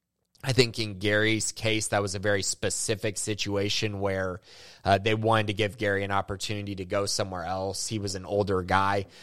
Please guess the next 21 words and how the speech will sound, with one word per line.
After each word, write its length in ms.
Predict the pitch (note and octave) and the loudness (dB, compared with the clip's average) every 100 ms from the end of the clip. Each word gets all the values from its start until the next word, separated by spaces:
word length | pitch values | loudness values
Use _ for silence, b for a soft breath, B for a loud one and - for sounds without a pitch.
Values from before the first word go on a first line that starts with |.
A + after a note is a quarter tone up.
| B | B
This 220 | B2 B2 | 4 4
situation 640 | - A#2+ - A2 G#2 A2 G2 | 2 -2 0 2 2 -2 -2
feels 340 | A2 G#2 F2+ | 0 0 0
very 220 | F#2 A2+ | 2 2
different 400 | F#2 F#2+ - F2 | 2 -2 -4 -8
than 140 | F2+ D#2+ | -6 -6
that. 160 | C2+ - _ _ F#2+ | -6 -10 _ _ -2
Um, 380 | F2+ F2+ F2 - | 0 0 -4 0
just 320 | C#3+ C3 - | 4 4 2
from 140 | - A#2+ | 0 2
my 160 | G#2+ | 2
vantage 400 | F#2+ F#2 F2+ - | 0 -4 -6 -8
point. 320 | - A2+ G2+ - B B B | -2 -2 -2 -6 B B B
Uh, 80 | G2+ | 4
but 140 | G#2 | 4
I'm 160 | A2+ C3+ | 2 2
expecting 480 | B2+ - B2+ A#2 A2 | 0 0 0 0 -2
Shapen 400 | - A#2+ A2+ A2 | 2 2 2 -2
to 60 | |
get 240 | G#2 G2+ - | 0 -2 2
pushed. 480 | C3+ D#3 D#3+ - | 6 8 6 -2